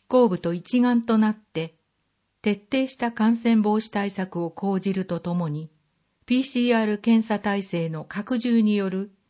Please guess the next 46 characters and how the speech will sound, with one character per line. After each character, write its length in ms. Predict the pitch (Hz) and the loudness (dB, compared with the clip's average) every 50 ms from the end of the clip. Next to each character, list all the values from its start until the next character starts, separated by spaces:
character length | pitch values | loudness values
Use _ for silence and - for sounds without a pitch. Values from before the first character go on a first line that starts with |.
| _ | _
安 220 | - 175 190 214 214 | -2 0 2 2 0
心・ 380 | - - 196 196 190 190 190 - _ _ _ _ _ | 0 -2 -4 -2 -2 -2 -4 -8 _ _ _ _ _
安 240 | - 175 185 214 226 | -2 0 4 4 6
全 240 | 233 254 254 240 240 | 6 6 4 4 4
な 120 | 240 226 | 4 4
街 320 | 208 202 196 202 - 240 233 | 2 2 0 -2 -2 0 0
を 120 | 208 190 | 0 -2
ピ 220 | 196 - 196 190 190 | -2 -4 -4 -2 -2
ー 100 | 185 180 | -2 -2
ア 60 | 175 | -4
ー 20 | |
ル 120 | 170 175 175 | -4 -6 -8
し、 340 | - - 147 143 - - _ _ _ _ _ _ _ _ _ _ _ | -10 -12 -12 -14 -14 -18 _ _ _ _ _ _ _ _ _ _ _
消 260 | - - - 262 262 | -8 -2 0 2 2
費 180 | 247 - 190 185 | 0 -2 -6 -6
活 240 | - 196 190 190 - | -4 -4 -6 -6 -6
性 240 | - 262 254 240 240 | -2 0 0 0 0
化 160 | - 226 214 | 0 0 2
に 160 | 208 208 196 | 2 2 0
つ 140 | - 185 185 | -2 -2 -2
な 160 | 202 202 196 | 0 0 0
が 120 | 196 190 | 0 -2
る 220 | 180 180 180 185 - - | -2 -2 -4 -6 -10 -6
地 200 | - 240 262 269 | -2 -2 -2 -2
域 220 | 277 - - - | -2 -6 -14 -6
経 240 | - 262 247 233 190 | 0 2 2 2 2
済 280 | 190 190 190 180 175 | 2 0 0 0 0
の 220 | 165 170 175 180 - _ _ | -2 -2 -4 -6 -10 _ _
回 260 | - 208 214 247 262 | -2 0 2 2 0
復 200 | 240 - - - | -2 -6 -14 -6
策 340 | - 233 202 190 - 180 175 | -4 -4 -4 -2 -4 -4 -2
に 220 | 165 156 160 - _ _ _ _ _ _ _ | -2 -4 -6 -8 _ _ _ _ _ _ _
積 300 | _ - - 220 214 214 | _ -4 -2 -2 -2 -2
極 240 | - - 285 277 - | -2 -4 -4 -4 -4
的 280 | - - 262 262 254 233 | -6 -6 -4 0 4 4
に 240 | 233 233 233 233 - | 6 6 4 2 0
取 220 | 208 220 214 233 | -2 0 0 0
り 60 | 233 | 0
組 220 | - 262 247 226 208 | 2 4 4 4 4
ん 20 | |
で 120 | 190 190 | 4 2
ま 180 | 190 190 180 180 | 2 2 2 0
い 80 | 185 170 | 0 -2
り 140 | 175 170 | -2 -2
ま 180 | 165 160 175 185 | -2 -2 -4 -4
す。 200 | - - _ | -6 -10 _